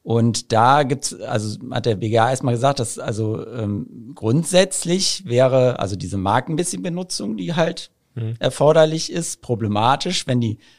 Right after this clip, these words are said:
Speaker 1: Marke und die Ware identisch sind. Wenn aber die maßgeblichen Verkehrskreise in der Gestaltung nicht nur die Ware selbst sehen, sondern, äh, die Gestaltung auch als Hinweis auf die Herkunft aus einem bestimmten Unternehmen auffassen, dann kann halt eben diese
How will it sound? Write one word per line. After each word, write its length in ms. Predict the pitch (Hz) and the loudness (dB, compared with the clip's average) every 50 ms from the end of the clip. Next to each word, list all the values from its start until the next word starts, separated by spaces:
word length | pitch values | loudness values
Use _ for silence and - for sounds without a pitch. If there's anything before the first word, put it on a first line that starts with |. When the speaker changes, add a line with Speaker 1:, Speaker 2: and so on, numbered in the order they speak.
| _ _ | _ _
Speaker 1:
Marke 680 | - 90 104 107 107 127 143 143 - - 185 190 196 - | -2 0 0 2 4 4 2 4 4 2 2 2 2 0
und 160 | - 127 120 | -2 -2 -2
die 100 | 127 98 | 0 2
Ware 280 | 104 113 117 123 127 - | 4 4 4 4 4 2
identisch 760 | - 127 117 127 117 127 117 - 110 95 - - - - - _ | 0 0 2 4 4 4 4 2 0 -2 -4 -6 -8 -10 -12 _
sind. 480 | - - 110 107 90 - - - - _ _ _ - - _ _ _ _ _ _ _ _ _ _ _ _ _ | -8 -6 -6 -4 -6 -6 -10 -12 -16 _ _ _ -20 -20 _ _ _ _ _ _ _ _ _ _ _ _ _
Wenn 320 | - 156 113 117 127 151 | -14 -6 -2 0 0 2
aber 240 | 170 143 123 127 120 | 4 4 4 4 4
die 180 | 107 120 117 113 | 4 2 2 4
maßgeblichen 600 | 117 127 131 135 135 - - 123 - - - - | 4 6 6 6 4 2 0 -2 -2 -4 -4 -4
Verkehrskreise 800 | 113 104 - - - 175 170 - - - 127 127 117 107 120 | -4 -2 2 6 6 6 6 4 2 2 4 4 4 2 0
in 160 | - 117 107 107 | -2 -2 0 0
der 140 | 110 107 | 0 0
Gestaltung 560 | 104 - 98 - - 123 123 131 - 123 113 110 | 0 -2 -4 0 2 4 4 4 4 2 0 0
nicht 180 | 107 104 - | 0 -2 -2
nur 100 | 113 104 | -4 -4
die 200 | 87 98 101 - | -2 -4 -4 -4
Ware 420 | - 101 104 104 95 98 92 90 - _ _ _ _ _ _ - | -2 -2 -2 -2 -2 -2 -4 -6 -8 _ _ _ _ _ _ -12
selbst 640 | - 95 95 104 107 110 113 139 147 - - - | -10 -6 -2 2 4 6 6 4 4 2 -2 0
sehen, 240 | 151 156 160 156 143 | 2 4 4 4 4
sondern, 480 | 123 120 117 123 120 110 110 110 104 - | 4 4 4 4 4 2 2 0 -2 -6
äh, 460 | - 107 110 104 - 65 - - - | -6 -8 -6 -6 -6 -6 -6 -8 -10
die 120 | - 101 98 | -10 -10 -8
Gestaltung 440 | - - - 107 110 110 113 101 - | -4 -2 0 2 2 0 0 -4 -4
auch 60 | - | -4
als 200 | - 67 - - | -4 -4 -4 -2
Hinweis 300 | 117 110 107 101 95 - | -2 0 0 0 -2 -4
auf 120 | - - | -6 -8
die 120 | - 90 85 | -8 -10 -8
Herkunft 600 | 78 - 104 120 - - 170 180 233 - - - _ _ _ _ _ _ - | -6 -4 -4 -4 -2 -2 -2 -2 -2 -4 -8 -12 _ _ _ _ _ _ -10
aus 140 | - - | -8 -6
einem 180 | - - 104 104 | -4 -4 -4 -4
bestimmten 360 | 98 - - 113 107 101 - | -4 -4 -4 -4 -4 -4 -4
Unternehmen 500 | 98 90 98 92 92 98 110 127 143 - | -4 -4 -4 -2 -2 -2 -2 -2 -2 -2
auffassen, 680 | - - 151 170 175 - - 170 175 180 - - 165 143 | 0 0 0 0 0 0 0 0 0 0 -2 -4 -4 -2
dann 160 | 120 123 123 | -2 -2 -2
kann 240 | - 127 127 131 131 | 0 0 2 4 4
halt 160 | 131 123 - | 4 4 2
eben 240 | - 135 127 135 127 | 0 0 2 2 2
diese 420 | 120 127 113 123 123 120 127 - | 2 2 4 4 4 4 4 0